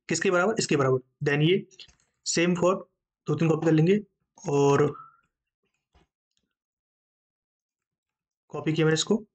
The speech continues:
ये डाला। किसके लिए डालना है? अब डालते हैं, अ, slug के लिए लेते हैं। अगर slug भी अगर इसके बराबर होता है तब भी same काम करेगा। Sim copy किया।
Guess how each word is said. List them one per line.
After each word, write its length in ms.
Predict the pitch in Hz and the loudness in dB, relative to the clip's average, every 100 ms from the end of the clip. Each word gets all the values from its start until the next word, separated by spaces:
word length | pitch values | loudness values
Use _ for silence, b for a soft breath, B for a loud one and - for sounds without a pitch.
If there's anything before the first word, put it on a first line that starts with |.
| _ _ _ _ _ _ _ _ _ _ _ _ _ _ _ _ _ _ _ - - _ 175 | _ _ _ _ _ _ _ _ _ _ _ _ _ _ _ _ _ _ _ -20 -20 _ -4
ये 80 | |
डाला। 180 | 147 147 | 0 0
किसके 360 | 165 185 - 196 | 0 -4 -2 -2
लिए 60 | |
डालना 220 | 190 185 196 | 0 0 0
है? 60 | |
अब 380 | 262 _ - 170 | -2 _ -14 -8
डालते 280 | 147 143 180 | -4 -4 -2
हैं, 120 | 214 | -2
अ, 640 | - - 139 135 139 143 - _ _ _ - | -4 -4 -2 0 0 0 -2 _ _ _ -12
slug 300 | - 165 160 | -6 -4 -2
के 60 | 175 | 0
लिए 80 | 175 | 0
लेते 200 | 175 226 | 0 -2
हैं। 60 | - | -2
अगर 120 | 147 | 0
slug 200 | 156 156 | 0 0
भी 120 | 170 | 2
अगर 300 | 170 165 175 - _ - | 2 0 -4 -8 _ -12
इसके 200 | - 196 | -6 -4
बराबर 340 | 151 139 143 | -4 -2 0
होता 220 | 156 147 202 | 0 0 -4
है 100 | - b b _ - | -6 b b _ -8
तब 80 | |
भी 140 | 143 170 | -4 -2
same 200 | 170 170 | 0 0
काम 200 | 165 165 | 0 -2
करेगा। 320 | 165 175 233 - _ _ _ _ _ _ _ | 0 0 -2 -4 _ _ _ _ _ _ _
Sim 280 | - - 160 | -8 -2 0
copy 240 | 160 160 | 0 -2
किया। 220 | 165 170 | -2 -2